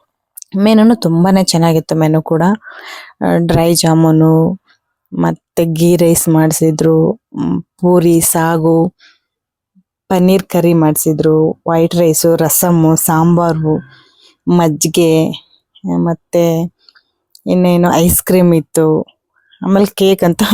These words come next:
ಇದ್ದಿದ್ದೆ ನೋಡಿ, ಎಲ್ಲ ಇತ್ತು. ಚೆನ್ನಾಗಿತ್ತು ಮೆನು ಮಾತ್ರ, ಒಳ್ಳೆ ಊಟ. ನನ್ ಡ್ರೈ ಜಾಮೂನು ಚೆನ್ನಾಗೇ ಮಾಡಿದ್ರು, ಸಖತ್ತಾಗಿ ಮಾಡಿದ್ರು.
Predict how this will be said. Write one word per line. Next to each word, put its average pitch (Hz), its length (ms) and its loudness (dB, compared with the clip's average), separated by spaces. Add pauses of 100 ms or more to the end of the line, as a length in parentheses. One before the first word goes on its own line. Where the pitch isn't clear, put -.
(160)
ಇದ್ದಿದ್ದೆ 160 460 0
ನೋಡಿ, 165 300 2 (520)
ಎಲ್ಲ 185 180 0
ಇತ್ತು. 151 260 -2
ಚೆನ್ನಾಗಿತ್ತು 208 640 0
ಮೆನು 165 260 2
ಮಾತ್ರ, 160 320 0 (340)
ಒಳ್ಳೆ 170 880 0
ಊಟ. 160 240 0 (1400)
ನನ್ 185 200 2
ಡ್ರೈ 196 220 2
ಜಾಮೂನು 190 360 2
ಚೆನ್ನಾಗೇ 170 440 0
ಮಾಡಿದ್ರು, 156 380 0
ಸಖತ್ತಾಗಿ 156 520 -4
ಮಾಡಿದ್ರು. 156 380 -4